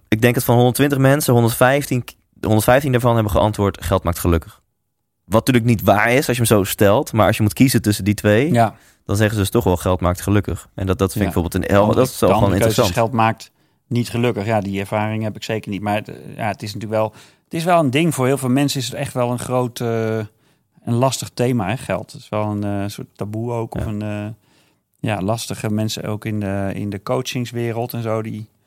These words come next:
Speaker 2: vinden dat soms toch best wel lastig.
Speaker 1: Ja.
Speaker 2: Is geld ook een beetje besmet? Of, eh, mag je, ja,
Speaker 1: Ja,
Speaker 2: dat is
Speaker 1: dat
Speaker 2: een interessant domein.
Speaker 1: ook een cultuurdingetje natuurlijk. In Nederland vinden we dat al veel, eh, vinden het geld veel eerder smerig dan dat we dat in Amerika vinden.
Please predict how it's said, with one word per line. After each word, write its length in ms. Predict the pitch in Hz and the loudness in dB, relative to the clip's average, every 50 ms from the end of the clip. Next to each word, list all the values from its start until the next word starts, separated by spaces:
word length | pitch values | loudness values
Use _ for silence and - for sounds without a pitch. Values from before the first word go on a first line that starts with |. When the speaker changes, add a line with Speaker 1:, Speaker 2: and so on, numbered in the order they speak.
| _ _ _ _ _ - _ _ | _ _ _ _ _ -20 _ _
Speaker 2:
vinden 220 | - - 123 123 | -6 -4 -4 -4
dat 80 | 120 - | -4 -4
soms 160 | - 127 - | -4 -4 -4
toch 180 | - 139 127 127 | -4 -6 -4 -2
best 160 | 123 123 120 | -4 -2 -2
wel 140 | 123 117 110 | 0 -2 0
lastig. 440 | 104 107 101 - - - - - - _ _ _ _ _ - | 2 0 0 -2 -4 -12 -14 -16 -20 _ _ _ _ _ -8
Speaker 1:
Ja. 200 | - - - - - _ _ _ _ | -6 -6 -6 -6 -10 _ _ _ _
Speaker 2:
Is 80 | _ - | _ -16
geld 220 | - - - - | -10 -8 -8 -6
ook 100 | 104 98 | -6 -8
een 80 | 107 104 | -6 -6
beetje 200 | 101 92 - - | -6 -6 -8 -10
besmet? 440 | - - - - 113 110 113 - - | -10 -10 -8 -4 -4 -4 -6 -6 -10
Of, 160 | - - - - | -16 -14 -14 -14
eh, 60 | 101 104 - - - - 156 180 175 | -14 -14 -14 -16 -18 -18 -20 -18 -12
mag 160 | - 110 117 | -12 -12 -12
je, 120 | - - 113 | -12 -12 -12
ja, 60 | 110 110 110 113 117 107 _ _ _ _ _ _ _ _ _ _ _ _ _ _ | -10 -10 -10 -12 -14 -16 _ _ _ _ _ _ _ _ _ _ _ _ _ _
Speaker 1:
Ja, 80 | - 113 | -8 -6
Speaker 2:
dat 60 | - | -4
is 60 | 185 | -4
Speaker 1:
dat 80 | 180 156 | -2 -2
Speaker 2:
een 60 | 127 | -2
interessant 460 | - - - 117 - 135 127 127 117 | -4 -6 -6 -6 -4 -2 -2 -2 -2
domein. 400 | 120 117 113 107 92 92 90 95 104 | -2 -2 0 0 -2 -2 -2 -4 -6
Speaker 1:
ook 120 | 117 113 | -6 -6
een 100 | 120 113 - | -6 -8 0
cultuurdingetje 800 | - 113 98 - - - 123 117 110 104 107 107 107 107 104 - | 0 0 0 0 2 4 6 6 6 6 4 2 2 2 -2 -4
natuurlijk. 280 | - - 101 101 110 - | -2 -4 -2 -2 0 -2
In 100 | 95 95 | -2 0
Nederland 420 | 95 95 95 92 92 87 90 - | 2 2 2 2 0 -2 -2 -2
vinden 200 | - 98 92 90 | -4 -2 -2 0
we 60 | 87 | 0
dat 120 | 85 82 - | -2 -2 0
al 200 | 78 80 78 82 | 0 0 0 -2
veel, 460 | - - - 90 87 85 87 85 85 | -4 -4 -2 0 0 2 2 2 0
eh, 120 | 85 82 | 0 -2
vinden 260 | 85 - 87 87 87 - _ | -2 -4 -4 -6 -6 -8 _
het 100 | - - | -18 -14
geld 320 | - - 95 85 87 - | -4 -2 -2 -2 -2 -4
veel 300 | - - - - 101 87 | -8 -12 -6 -2 -2 0
eerder 220 | 65 82 85 87 - | 2 0 -2 -2 -4
smerig 460 | - - 98 92 98 107 107 104 - | -8 -4 -2 -2 0 0 -2 -2 -4
dan 140 | - 104 95 | -4 -8 -8
dat 120 | 101 - | -8 -8
we 60 | - | -6
dat 180 | - - - - | -8 -8 -8 -8
in 140 | 87 87 87 | -8 -8 -6
Amerika 420 | 92 95 92 98 104 110 107 101 | -2 0 0 0 0 0 0 0
vinden. 380 | 107 113 107 107 107 120 131 | 2 2 0 2 0 -4 -6